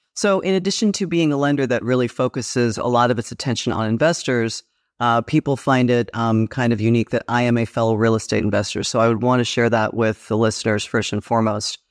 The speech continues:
Um, we have a nationwide platform. So, um, we've got, uh, lots and lots of different options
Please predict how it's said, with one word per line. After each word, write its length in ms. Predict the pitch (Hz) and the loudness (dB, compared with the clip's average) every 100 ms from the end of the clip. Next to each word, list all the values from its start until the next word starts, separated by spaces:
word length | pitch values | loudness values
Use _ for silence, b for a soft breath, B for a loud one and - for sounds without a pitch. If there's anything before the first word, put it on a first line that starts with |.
| _ _ - | _ _ -6
Um, 420 | 131 135 131 131 - | 0 2 2 0 0
we 120 | 143 | 0
have 140 | 139 | 2
a 60 | 131 | 2
nationwide 840 | 131 135 165 147 131 127 123 117 | 2 0 0 0 2 2 2 0
platform. 720 | - 117 107 - 117 110 110 | 0 0 0 -2 -2 0 0
So, 380 | 107 - 107 104 _ _ _ _ - | -2 -2 0 -2 _ _ _ _ -4
um, 420 | 113 113 107 107 | 0 2 2 0
we've 280 | 110 117 - | 2 0 2
got, 480 | 117 110 110 - - - | 0 0 -2 -6 -10 -8
uh, 320 | 95 87 82 | -6 -6 -6
lots 380 | 120 123 127 - | 0 2 2 0
and 120 | 120 | 0
lots 280 | 120 117 127 | 2 0 -2
of 140 | 107 | -2
different 380 | 120 113 127 - | 0 -2 -2 0
options 540 | 110 113 - 117 113 | 0 0 0 0 0